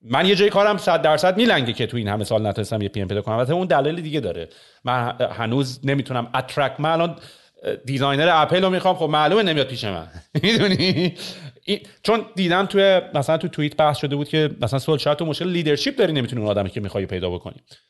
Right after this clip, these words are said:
من می‌فهمم منظور چیه، ولی من یه، یه ت-، فقط برای این پوزیشن دیزاین آدمم خیلی اومده تو کمپانیم رفته ها. یعنی مثلاً فکر کنم بالای چهل تا دیزاینر من داشتم. یعنی الان شاید بچه‌ای که دارن به پادکست گوش می‌کنن الان دلشون پره از من، انقدر آدم اومد و رفت از سمت دیزاین تو پوزیشن ما.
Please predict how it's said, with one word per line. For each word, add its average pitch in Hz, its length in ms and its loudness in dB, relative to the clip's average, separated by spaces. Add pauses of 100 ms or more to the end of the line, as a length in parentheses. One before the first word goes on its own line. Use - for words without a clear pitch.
(160)
من 165 160 0
می‌فهمم 185 520 2
منظور 104 340 -4
چیه، 92 460 -10
ولی 139 160 4
من 180 420 0
یه، 190 340 2
یه 175 220 -6 (320)
ت-، - 140 -2
فقط 180 380 4
برای 202 220 6
این 214 120 2
پوزیشن 160 360 -6
دیزاین 156 760 -4 (220)
آدمم 160 360 4
خیلی 185 460 2
اومده 104 180 -2
تو - 120 -12
کمپانیم 101 360 -6
رفته 98 300 -2
ها. 92 340 -2
یعنی 95 140 -10
مثلاً 110 300 -10 (400)
فکر 131 100 -10
کنم 143 180 -2
بالای 123 300 2
چهل 110 380 0
تا 98 140 -2
دیزاینر 92 400 -4
من 87 160 -8
داشتم. 87 340 -8
یعنی 95 120 -4
الان 117 200 -2 (360)
شاید 127 320 -2
بچه‌ای 120 300 0
که 127 60 -8
دارن 117 140 -2
به 110 60 -4
پادکست 107 380 -2
گوش 107 180 -8
می‌کنن 120 120 2
الان 127 160 0
دلشون 139 340 0
پره 147 220 4
از 92 180 0
من، 87 140 -6
انقدر 98 260 -4
آدم 101 340 0
اومد 95 280 -4
و 92 80 -6
رفت 92 240 -2
از 98 160 -4
سمت 92 320 -6
دیزاین 92 360 -8
تو 92 120 -12
پوزیشن 92 420 -8
ما. 90 300 -8